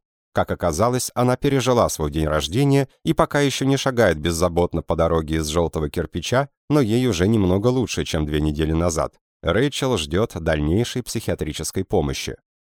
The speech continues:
На данный момент о большем я и просить не смею. Вторник, одиннадцатое декабря. Мне стоит держать дверь закрытой.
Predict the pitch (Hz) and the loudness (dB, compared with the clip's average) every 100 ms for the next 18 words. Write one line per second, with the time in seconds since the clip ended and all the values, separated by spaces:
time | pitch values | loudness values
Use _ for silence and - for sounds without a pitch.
0 | _ _ - 85 82 82 78 76 78 113 | _ _ -2 0 0 0 0 0 0 0
1 | 156 - 104 82 131 - 123 131 113 135 | 0 -2 -4 0 0 0 -4 -4 -2 -2
2 | - 87 - - - - 71 67 120 - | -2 -4 -4 -8 -8 -6 -4 -4 -6 -12
3 | _ _ _ _ _ _ _ _ _ _ | _ _ _ _ _ _ _ _ _ _
4 | _ _ 95 92 120 143 - 120 95 87 | _ _ 2 4 2 0 -2 -2 0 0
5 | 82 - 101 90 82 - 80 71 64 - | 0 -2 -2 -2 -2 -4 -4 -4 -4 -8
6 | _ _ _ _ _ _ _ _ 85 95 | _ _ _ _ _ _ _ _ 0 4
7 | 104 107 104 98 85 95 85 95 82 90 | 4 2 2 2 2 2 2 0 0 0
8 | 87 80 92 - 69 69 62 | 0 0 -2 -4 -8 -10 -12